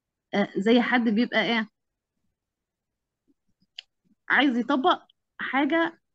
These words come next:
بس إيه، مش عايز يجرب حاجة، عايز الحاجة اللي هو، آه، واحد، اتنين، تلاتة، بيمشي على الحاجة المكتوبة. آم، مش مثلًا إن أنا هعمل test على دي وأعمل scale ليها، آه، لو نجحت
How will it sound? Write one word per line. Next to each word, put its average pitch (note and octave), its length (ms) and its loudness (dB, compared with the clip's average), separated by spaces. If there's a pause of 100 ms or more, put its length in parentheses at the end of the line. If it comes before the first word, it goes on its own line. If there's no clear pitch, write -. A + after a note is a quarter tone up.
(120)
بس G#3+ 340 -6
إيه، A#3 160 -2
مش G#3+ 160 2
عايز A#3 180 4
يجرب A3+ 280 2
حاجة، G#3 200 -2
عايز A#3 220 0
الحاجة A#3 280 -2
اللي A3+ 120 2
هو، A#3 300 2 (360)
آه، G#3 220 0
واحد، A#3+ 260 -2
اتنين، C4+ 260 -2
تلاتة، G3+ 340 -4
بيمشي A#3 320 0
على G#3+ 220 2
الحاجة G3+ 880 0
المكتوبة. D4 680 -2 (720)
آم، G#3+ 480 0
مش B3 340 0
مثلًا B3+ 320 2
إن G#3+ 120 0
أنا A3 380 0 (100)
هعمل A3 560 -2
test A#3 220 -8
على G3+ 220 2
دي C#4 380 2
وأعمل G#3 1120 0
scale A#3+ 380 -6
ليها، C#4 420 0 (480)
آه، G#3+ 200 2
لو A3 180 4
نجحت A#3 440 4